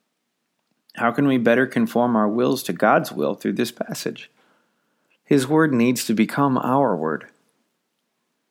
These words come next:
In his holy rule, Saint Benedict describes the daily schedule of the monk by his famous maxim, "Ora et labora," prayer and work. He orders the day this way because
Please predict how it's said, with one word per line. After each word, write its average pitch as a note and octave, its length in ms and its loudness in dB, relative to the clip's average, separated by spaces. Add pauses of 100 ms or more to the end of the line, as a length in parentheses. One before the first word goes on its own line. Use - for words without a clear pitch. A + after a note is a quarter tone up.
(840)
In E3 80 4
his F3 160 4
holy G#3+ 280 6
rule, G#2+ 640 2 (240)
Saint G3 320 0
Benedict C#3 460 2
describes D2 540 0
the G#2+ 100 -2
daily C#3 320 2
schedule A2+ 540 2
of G#2+ 180 0
the G#2+ 100 2
monk G2+ 360 0 (140)
by G#2 160 4
his G#2 220 0
famous D3+ 380 -2
maxim, F#2+ 540 0 (360)
"Ora C3 320 2
et A2 200 0
labora," G#2+ 500 0 (560)
prayer E2+ 240 -2
and F2 220 -4
work. - 240 -4 (1500)
He E3+ 160 0
orders E3 420 2
the D3 80 0
day G#2 280 4
this F#2+ 260 -2
way F#2 260 2
because F#2+ 540 0